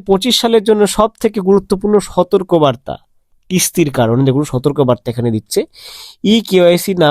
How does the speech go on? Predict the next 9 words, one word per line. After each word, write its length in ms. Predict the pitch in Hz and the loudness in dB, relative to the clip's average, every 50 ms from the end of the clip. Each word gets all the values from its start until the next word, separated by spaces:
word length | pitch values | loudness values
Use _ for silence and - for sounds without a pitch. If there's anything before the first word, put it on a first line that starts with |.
| 143 - | 2 2
করা 160 | 165 160 165 165 - | 2 2 2 2 0
থাকলে 200 | 180 165 165 160 151 | 0 0 0 -2 -4
কিন্তু 160 | 151 143 - 147 135 | -6 -8 -8 -10 -8
কিস্তি 280 | 143 139 131 - - 143 135 139 | -8 -8 -6 -2 -2 2 2 2
বন্ধ, 200 | 143 147 160 160 175 202 - _ - - - - - - _ - 135 | 2 2 2 0 0 -2 -4 _ -20 -20 -20 -20 -20 -20 _ 0 2
জমির 260 | 165 180 202 220 190 - | 2 4 2 0 2 2
তথ্য 180 | 202 190 - - 190 165 160 | 0 0 0 -2 0 2 2
আপডেট 280 | 160 160 - 165 160 143 143 | 0 -2 -2 -4 -2 0 2
না 40 | 139 | 0